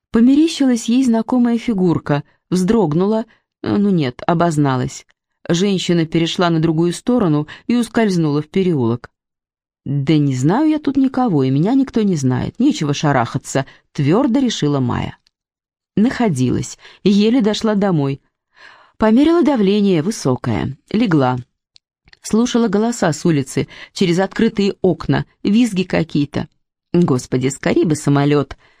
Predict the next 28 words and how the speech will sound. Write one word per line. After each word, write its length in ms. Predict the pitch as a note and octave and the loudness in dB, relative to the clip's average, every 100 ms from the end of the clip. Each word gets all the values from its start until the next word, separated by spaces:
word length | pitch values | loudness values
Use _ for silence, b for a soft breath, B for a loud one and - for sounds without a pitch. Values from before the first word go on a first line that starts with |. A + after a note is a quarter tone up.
| b | b
скорей 420 | - - F#3+ B3+ | -10 -2 0 2
бы 120 | F#3+ | 0
домой". 480 | C#3+ C#3 C3 B2 C3 _ _ _ _ - | 0 0 0 -2 -4 _ _ _ _ 0
Несколько 580 | F#3 F3+ - D#3+ D#3 D#3+ | 2 2 0 0 2 0
раз 160 | F3+ | 0
звонил 340 | D#3+ D#3 D3 C#3+ | 0 0 0 -2
телефон, 560 | D#3+ E3 E3+ C3+ A#2 b b b | -2 -2 -2 -2 -2 b b b
но 100 | A#3 | 0
она 140 | C4+ C4+ | 2 2
не 100 | C4+ | 0
подходила. 640 | C4+ - C4+ D#3+ B2+ - _ _ _ | -4 -2 -2 0 -2 -4 _ _ _
"Никто 480 | E3+ F3 E3 - D3 | 0 0 0 -2 0
мне 200 | G#3 F#3+ | 2 2
не 120 | C3 | 0
нужен, 440 | B2 B2+ B2+ C3 B2+ _ - | 0 -2 0 -2 -4 _ 0
никто. 680 | E3+ E4 - - C#3+ C#3+ _ _ _ | 2 0 -6 -2 -2 -2 _ _ _
Вот 300 | - E4+ D4+ | -2 0 2
вернусь 360 | D#3+ D#3+ E3 D3 | 2 2 2 0
домой 500 | C3+ E3 G#3+ F4+ F4+ - | 0 0 2 2 0 0
и 80 | C4+ | 0
наговорюсь". 720 | A#3+ B2+ A#2+ A#2 F2+ - - _ _ _ _ _ _ - | 2 0 -2 -2 -2 -6 -14 _ _ _ _ _ _ -2
Задремала. 720 | B3+ A3+ A#3+ D#3+ C3 B2 C#3 _ _ _ _ - | 0 2 2 0 0 -4 -6 _ _ _ _ -2
Без 240 | G3+ D4 | -2 -2
снов, 600 | - - D3+ B2 - _ b b b b | -4 0 2 0 -6 _ b b b b
без 240 | G#3 D4+ | 0 0
пульсации 880 | - E3 C#3 - D#3 F#3 - D#3+ C#3+ | 0 -2 -2 -2 -2 -2 -4 -2 0
в 60 | C3 | 0
висках. 680 | C#3 - - C3 C3 - | -4 -4 0 0 0 -10